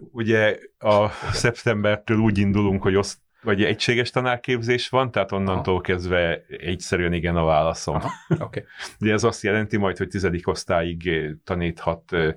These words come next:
Speaker 1: alanyi jogon, és a, aki fakultációt akar, és, ö, emelt szinten érettségiztetni, annak kell még egy
Speaker 2: Még
Speaker 1: év
Speaker 2: egy évet, igen.
Speaker 1: ráképzést, ö, csinálnia. Be lehet jönni úgy, hogy valaki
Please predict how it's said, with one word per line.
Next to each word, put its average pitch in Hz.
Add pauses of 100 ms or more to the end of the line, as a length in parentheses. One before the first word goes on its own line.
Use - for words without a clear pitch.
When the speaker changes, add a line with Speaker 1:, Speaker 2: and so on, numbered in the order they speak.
(300)
Speaker 1:
alanyi 82
jogon, 80
és 78
a, 60
aki -
fakultációt 85
akar, 87
és, 87 (340)
ö, 82 (400)
emelt 95
szinten 98
érettségiztetni, 85
annak 78
kell 76
még 73
egy 67
Speaker 2:
Még 57
Speaker 1:
év -
Speaker 2:
egy -
évet, -
igen. -
Speaker 1:
ráképzést, 90
ö, 131 (360)
csinálnia. 113 (100)
Be 139
lehet 110
jönni 92 (260)
úgy, 113
hogy 92
valaki 92